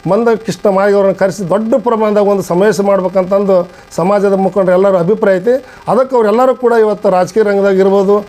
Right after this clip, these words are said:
ಇವತ್ತು, ಆ, ನೇಕಾರ ಇವು ಯಾವುದಿದೆ ನೌಕರಿಯಲ್ಲಿರ್ಬೋದು, ಎಲ್ಲ ಥರ ನಮಗೆ ಒಳ ಮೀಸಲಾತಿ ಪರವಾಗಿ ಕಲ್ಪಿಸಿಕೊಟ್ರಪ್ಪ ಅಂತಂದ್ರೆ ಅವ್ರಿಗೆ ನಮ್ಮ ಮಾದಿಗ ಸಮಾಜದ ಪರವಾಗಿ ನಾವು ಇನ್ನೊಮ್ಮೆ ಅಭಿನಂದನೆಗಳನ್ನು ಸಲ್ಲಿಸೋಕ್ಕೆ ನಾವು ತಮ್ಮ ಮೀಡಿಯಾದ ಮೂಲಕ ನಾನು ಹೇಳಿಕೆ ಇಚ್ಛೆ ಪಡ್ತೀನಿ. ಮ-, ಮಾದಿಗ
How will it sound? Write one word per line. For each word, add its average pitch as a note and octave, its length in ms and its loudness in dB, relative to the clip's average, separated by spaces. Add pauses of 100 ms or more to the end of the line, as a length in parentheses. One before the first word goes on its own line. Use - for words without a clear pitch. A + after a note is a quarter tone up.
(220)
ಇವತ್ತು, F3 460 0 (380)
ಆ, D#3+ 380 0 (100)
ನೇಕಾರ G3 340 2
ಇವು G3 240 4
ಯಾವುದಿದೆ F3 580 0
ನೌಕರಿಯಲ್ಲಿರ್ಬೋದು, G#3+ 640 2
ಎಲ್ಲ A3+ 280 2
ಥರ A#3+ 180 -4 (500)
ನಮಗೆ F3 280 0
ಒಳ F#3 80 4 (100)
ಮೀಸಲಾತಿ G#3+ 440 0
ಪರವಾಗಿ G3+ 360 2 (340)
ಕಲ್ಪಿಸಿಕೊಟ್ರಪ್ಪ G#3+ 760 -2
ಅಂತಂದ್ರೆ G3+ 340 0
ಅವ್ರಿಗೆ F#3 240 2 (340)
ನಮ್ಮ D#3 180 -2
ಮಾದಿಗ A3 280 2
ಸಮಾಜದ F#3+ 340 0
ಪರವಾಗಿ A3 380 2
ನಾವು F3+ 140 2
ಇನ್ನೊಮ್ಮೆ B3 300 2 (140)
ಅಭಿನಂದನೆಗಳನ್ನು G#3+ 540 0
ಸಲ್ಲಿಸೋಕ್ಕೆ F#3+ 420 0 (380)
ನಾವು E3+ 180 2 (280)
ತಮ್ಮ F3 280 0
ಮೀಡಿಯಾದ G#3+ 240 2 (100)
ಮೂಲಕ F#3+ 200 0 (120)
ನಾನು E3 200 -2
ಹೇಳಿಕೆ F3+ 280 0
ಇಚ್ಛೆ G3+ 200 -2
ಪಡ್ತೀನಿ. C3 300 -8 (800)
ಮ-, F3 140 4
ಮಾದಿಗ A#3+ 220 6